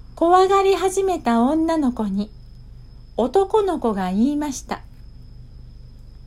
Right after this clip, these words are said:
「大丈夫。楽しめばいいんだよ。恐れてはいけない。僕が必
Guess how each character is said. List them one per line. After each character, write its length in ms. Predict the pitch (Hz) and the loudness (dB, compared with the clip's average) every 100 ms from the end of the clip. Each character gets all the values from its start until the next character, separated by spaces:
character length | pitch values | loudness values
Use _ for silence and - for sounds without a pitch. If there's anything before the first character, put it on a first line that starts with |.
| - - - - - - - 403 | -20 -20 -20 -20 -20 -20 -8 4
「大 240 | 381 381 440 | 6 6 4
丈 80 | 427 539 622 605 | 4 4 4 4
夫。 100 | 403 - - - - - - - - - | 4 2 -6 -20 -20 -20 -20 -20 -20 -10
楽 340 | - 392 466 554 | 0 2 4 2
し 80 | - 571 | 0 2
め 60 | 466 | 4
ば 160 | 370 339 | 4 4
い 60 | |
い 120 | 370 | 2
ん 80 | 381 | 4
だ 120 | 311 | 2
よ。 380 | 262 262 330 440 - - - - - - - - - - - - - | 2 2 2 2 -4 -20 -20 -20 -20 -20 -20 -20 -20 -20 -20 -10 0
恐 260 | 349 349 466 | 2 6 6
れ 140 | 466 440 | 8 6
て 180 | 370 320 | 4 4
は 140 | 311 | 2
い 100 | 320 | 2
け 220 | 359 392 | 4 4
な 260 | 403 440 440 | 6 2 0
い。 60 | - - - - - - - - - - - - - | -6 -20 -20 -20 -20 -20 -20 -20 -20 -20 -20 -20 -12
僕 440 | 294 370 466 466 403 | 2 6 6 6 4
が 180 | 277 | 2
必 140 | 277 | 0